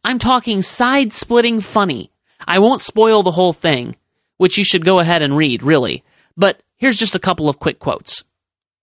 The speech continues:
"The construction of the Death Star has been estimated to cost more than eight hundred fifty quadrillion dollars. We're working hard to reduce the deficit, not expand it.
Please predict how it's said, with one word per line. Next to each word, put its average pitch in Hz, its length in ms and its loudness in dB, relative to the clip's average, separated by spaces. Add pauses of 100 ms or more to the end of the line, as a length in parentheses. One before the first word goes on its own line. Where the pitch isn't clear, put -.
(600)
"The 202 140 2
construction 277 560 0
of 262 80 2
the 226 80 0
Death 180 240 2
Star 123 320 0
has 180 180 -2
been 196 160 -2
estimated 170 640 0
to 160 80 -2
cost 170 400 -2
more 170 160 2
than 160 140 -2
eight 175 180 0
hundred 196 340 0
fifty 220 360 -2
quadrillion 190 760 0
dollars. 156 540 0 (320)
We're 226 140 6
working 262 300 2
hard 220 340 2
to 240 120 -2
reduce 254 380 2
the 247 80 -6
deficit, 180 640 -2
not 220 320 0
expand 247 560 -2
it. 117 220 -2